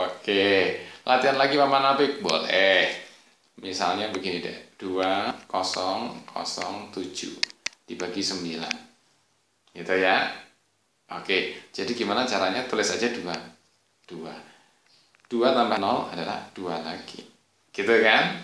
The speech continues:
Dua tambah nol sebenarnya dua lagi. Tapi karena terakhir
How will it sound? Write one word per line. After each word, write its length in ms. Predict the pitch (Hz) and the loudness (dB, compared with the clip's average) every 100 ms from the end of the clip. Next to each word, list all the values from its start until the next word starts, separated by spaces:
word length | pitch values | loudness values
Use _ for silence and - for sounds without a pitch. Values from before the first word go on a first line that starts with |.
| - - - - | -16 -20 -20 -14
Dua 320 | - 117 120 135 | -2 4 6 6
tambah 480 | 120 107 110 117 | 6 6 4 4
nol 400 | 110 123 165 - - - - | 4 6 6 2 -6 -16 -10
sebenarnya 560 | - 117 101 110 165 | -4 0 4 4 4
dua 160 | 143 120 | 6 8
lagi. 560 | 120 156 127 113 120 - - - _ - | 8 6 4 0 -2 -10 -18 -20 _ -2
Tapi 240 | 98 165 | 0 0
karena 320 | - 120 113 | 2 4 4
terakhir 560 | - 78 - 92 120 | 4 2 2 2 2